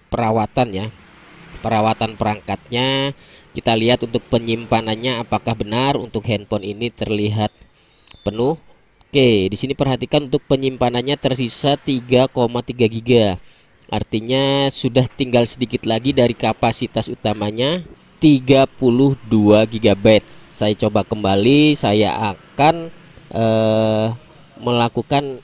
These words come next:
install atau update untuk pembaharuan pelang-, perangkat lunaknya ya. Oke, handphone terlihat memang sedikit, eh,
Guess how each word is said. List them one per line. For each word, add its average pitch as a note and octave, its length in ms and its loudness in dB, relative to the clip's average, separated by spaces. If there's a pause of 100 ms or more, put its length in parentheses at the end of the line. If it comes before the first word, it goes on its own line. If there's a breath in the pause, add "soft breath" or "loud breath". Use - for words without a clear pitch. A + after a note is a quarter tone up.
install C#3 720 -2
atau - 320 -4
update B2 480 -2 (400)
untuk C3+ 400 -4 (160)
pembaharuan A#2+ 960 2
pelang-, G#2+ 480 0 (160)
perangkat A#2+ 720 -2
lunaknya A#2+ 560 -2
ya. E2+ 120 2 (520 soft breath)
Oke, A2+ 160 0
handphone A2 320 -2
terlihat A2 480 -2
memang G#2+ 320 -6
sedikit, G#2+ 400 -6 (560)
eh, G#2 400 0